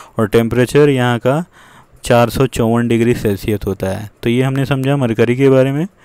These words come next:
मरकरी को मरक-, नासा ने मैसेंजर प्रोब दो हज़ार चार में यहाँ पे लगाया हुआ है,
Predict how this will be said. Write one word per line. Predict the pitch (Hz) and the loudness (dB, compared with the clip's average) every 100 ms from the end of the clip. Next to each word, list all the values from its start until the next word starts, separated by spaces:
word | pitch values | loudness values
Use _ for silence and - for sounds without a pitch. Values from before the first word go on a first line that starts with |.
| - - - - - | -20 -20 -20 -12 -2
मरकरी | 151 151 - 165 180 208 | 2 2 4 4 6 4
को | 208 _ - 160 147 196 - _ _ - _ _ _ _ _ | 0 _ 2 4 6 2 -6 _ _ -20 _ _ _ _ _
मरक-, | 131 131 - 151 | 0 0 0 -4
नासा | 139 139 127 170 170 | 0 0 2 2 2
ने | 139 113 156 135 | 2 -2 -4 -2
मैसेंजर | 123 - 135 131 156 | 0 0 -2 2 2
प्रोब | 143 123 113 | 2 0 2
दो | 120 | 2
हज़ार | 120 120 | 4 4
चार | 113 131 127 131 | 2 0 2 2
में | 104 104 147 _ _ _ _ | -2 -4 -8 _ _ _ _
यहाँ | 120 120 120 | -2 0 -2
पे | 117 113 | 0 -2
लगाया | 139 123 110 110 | -2 0 2 4
हुआ | 113 107 | 4 2
है, | 104 110 | 0 -2